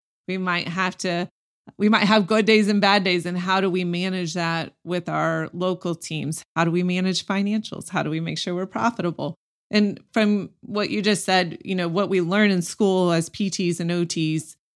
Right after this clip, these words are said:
is very technical oriented. And we might get a little bit of business management in there, but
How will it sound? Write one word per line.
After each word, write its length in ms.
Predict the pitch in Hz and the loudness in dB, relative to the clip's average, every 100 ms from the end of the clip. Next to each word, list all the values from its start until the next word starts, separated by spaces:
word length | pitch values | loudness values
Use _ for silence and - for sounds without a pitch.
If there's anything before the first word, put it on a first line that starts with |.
| _ - | _ -2
is 260 | 190 175 | 2 4
very 320 | 160 190 185 185 | 4 4 6 4
technical 800 | 185 - 147 - 156 165 170 - | 0 -6 -8 -6 -4 -4 -6 -6
oriented. 560 | 156 147 151 147 175 | -4 -2 -2 -2 0
And 120 | 208 | 2
we 80 | 302 | 4
might 260 | 349 214 175 | 4 4 4
get 140 | 180 | 2
a 60 | 170 | 4
little 280 | 170 165 165 | 2 2 0
bit 220 | 165 165 | 2 0
of 120 | 151 | 0
business 380 | 165 165 156 - | -2 -2 -2 -4
management 600 | 160 160 160 156 170 165 | -2 0 0 0 0 0
in 140 | 170 | 0
there, 360 | 165 165 165 165 _ _ _ | 0 0 0 -2 _ _ _
but 460 | - 180 185 180 - | -2 4 4 4 -2